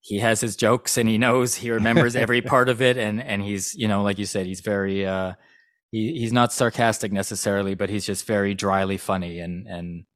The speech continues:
Speaker 1: yeah, he's, uh, he's the best. <laughs>
Speaker 2: But one of the most amazing things that, that we see, uh, from Ted are, are these, uh, these computer games that, that he wrote. Like,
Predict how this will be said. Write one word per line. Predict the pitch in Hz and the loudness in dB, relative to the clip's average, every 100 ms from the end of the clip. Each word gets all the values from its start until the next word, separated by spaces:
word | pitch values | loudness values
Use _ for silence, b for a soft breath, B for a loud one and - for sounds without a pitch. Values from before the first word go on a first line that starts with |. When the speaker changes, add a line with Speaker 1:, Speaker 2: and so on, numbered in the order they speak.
| _ _ _ _ _ - | _ _ _ _ _ -10
Speaker 1:
yeah, | - - - | -10 -10 -10
he's, | 101 - - | -8 -8 -6
uh, | 110 95 90 87 85 _ _ _ _ _ _ - | -4 -2 -2 -6 -12 _ _ _ _ _ _ -10
he's | 101 92 | -10 -8
the | 95 | -10
best. | 82 80 - - - | -10 -12 -14 -16 -14
<laughs> | - - - - b b b b | -12 -12 -16 -18 b b b b
Speaker 2:
But | 165 131 | -6 2
one | 170 | 6
of | 208 | 8
the | 147 117 | 6 4
most | 139 143 135 | 0 0 0
amazing | 127 160 147 117 | 0 0 0 -2
things | 110 113 113 | -2 -2 -2
that, | 113 104 | 0 0
that | 110 110 | 0 -2
we | 107 104 - | -2 -6 -8
see, | 104 117 107 104 101 | -10 -6 -4 -4 -6
uh, | 104 98 98 - | -6 -6 -6 -8
from | 113 101 | -10 -8
Ted | - 107 104 110 | 2 4 4 0
are, | 107 107 104 98 | -2 0 0 -2
are | 107 | -2
these, | 107 107 101 95 | -2 -6 -6 -8
uh, | 110 101 95 B B B - | -6 -6 -6 B B B -4
these | 113 | -2
computer | - 131 - 170 185 120 | 0 0 4 6 6 6
games | 98 95 92 - - _ - | 2 0 -2 -8 -12 _ -4
that, | 107 - | -2 -2
that | - 107 | 0 0
he | 101 98 - - | 0 -6 -10 -6
wrote. | 107 95 - - - | -2 -2 -2 -14 -6
Like, | 120 110 | -4 -4